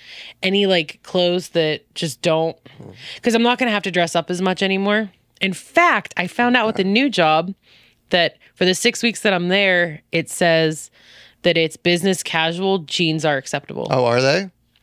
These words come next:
Speaker 1: I'm pretty
Speaker 2: Okay.
Speaker 1: sure. Let me read this to
Speaker 2: All
Speaker 1: you
Speaker 2: you
Speaker 1: 'cause I
Speaker 2: need
Speaker 1: wanna
Speaker 2: is
Speaker 1: make sure that I'm not just
Speaker 2: All you need is jeans and a polo shirt and you're
Speaker 1: See,
Speaker 2: good to go.
Speaker 1: yeah, right?
Speaker 2: Mm-hmm.
Speaker 1: Like, I'm pretty excited. Our dress code is business casual. Jeans are acceptable.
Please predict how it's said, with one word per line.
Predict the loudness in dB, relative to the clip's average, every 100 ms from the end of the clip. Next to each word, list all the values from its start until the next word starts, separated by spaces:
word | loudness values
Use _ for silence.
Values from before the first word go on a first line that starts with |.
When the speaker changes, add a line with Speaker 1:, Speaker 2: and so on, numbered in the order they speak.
| -6
Speaker 1:
I'm | -4
pretty | 2 2
Speaker 2:
Okay. |
Speaker 1:
sure. | 2 0 -2 -10 0
Let | 4
me | 4
read | 4 2
this | 2
to |
Speaker 2:
All | 2
Speaker 1:
you | 0
Speaker 2:
you |
Speaker 1:
'cause | 0
I |
Speaker 2:
need | 2
Speaker 1:
wanna | 4
Speaker 2:
is | 4
Speaker 1:
make | 2 0
sure | 2 4 4 2 0 -12 -4
that | -2 0
I'm | 2 2 2
not | 2 -2 -2
just | 0 0 -4 -14 -4
Speaker 2:
All | -2
you |
need | 0 -2
is | -2
jeans | -4 -4 -4
and | -4
a | -6
polo | -4 -2 -2
shirt | -2
and | -4
you're | -2
Speaker 1:
See, | 0 2
Speaker 2:
good | 2
to | 0 0
go. |
Speaker 1:
yeah, | 0 0 2
right? | 2 2 0
Speaker 2:
Mm-hmm. | 0
Speaker 1:
Like, | -2 -4 -8 -4
I'm | -4
pretty | -2 -2
excited. | -2 -2 -2 -2 -4 _ _ _ -20 -10 -2
Our | 0
dress | 2 2 2
code | 2 2
is | 2
business | 2 0 2 0 0
casual. | -2 -2 -2 -2 -2 -4 _
Jeans | -4 0 2 2
are | 2
acceptable. | 0 -4 -2 -2 -2 -4 -6